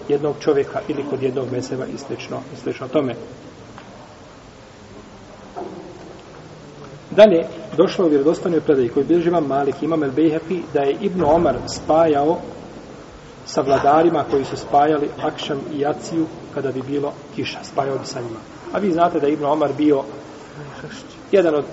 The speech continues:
naj-, najustrajnijih u sljeđenju sunneta poslanika, sallallahu alejhi ve selleme, kako kaže Ajša, nisam nikada vidjela nikoga da, da tako slijedi sunnet kao Ibn Omar. A kaže Ibn Musejib, da nekome posvjedočim da je dženetlija od ljudi, bez dokaza posvjedočio bi Ibn Omar.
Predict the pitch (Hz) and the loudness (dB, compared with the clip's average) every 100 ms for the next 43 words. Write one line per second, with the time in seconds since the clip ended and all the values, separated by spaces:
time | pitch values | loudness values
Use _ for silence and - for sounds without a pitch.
0 | - - - 160 156 147 - 160 156 151 | -14 -16 -12 -6 -4 -4 -6 -4 -4 -4
1 | - 160 - 165 180 165 135 123 147 147 | -6 -6 0 2 4 2 0 0 -2 -2
2 | 135 156 143 131 139 - 139 151 151 - | -4 -4 -4 -4 -8 -8 -6 -6 -8 -6
3 | 135 139 139 131 135 160 156 185 - - | -2 2 2 2 -2 -4 -4 -6 -8 -16
4 | - - - - - - - 143 139 160 | -18 -18 -18 -18 -20 -10 -4 -4 0 0
5 | 143 147 160 160 139 147 147 151 160 175 | 4 4 4 4 0 -2 -4 -4 -4 0
6 | 151 139 151 151 147 165 147 139 143 165 | 2 2 2 0 -2 -2 0 2 2 -2
7 | - - - - - - 131 151 156 143 | -6 -14 -14 -14 -10 -6 0 2 2 0
8 | 156 151 - 156 143 143 135 131 143 147 | 0 -2 -2 -4 -2 0 0 0 0 0
9 | 117 - - - - 143 156 147 156 156 | -2 -6 -14 -14 -10 -2 2 2 2 0
10 | 143 185 180 147 156 - 175 156 - - | 0 0 0 0 0 -2 -2 -2 -2 -2
11 | 175 180 170 165 151 165 185 - 196 180 | -2 -2 0 2 4 2 0 0 4 4
12 | - 175 175 208 214 226 - - - 180 | 2 -2 2 2 2 -2 -4 -12 0 4
13 | 165 196 214 214 190 185 175 175 175 165 | 6 6 6 4 2 0 -2 -2 0 2
14 | 143 135 120 113 | 0 -2 -4 -4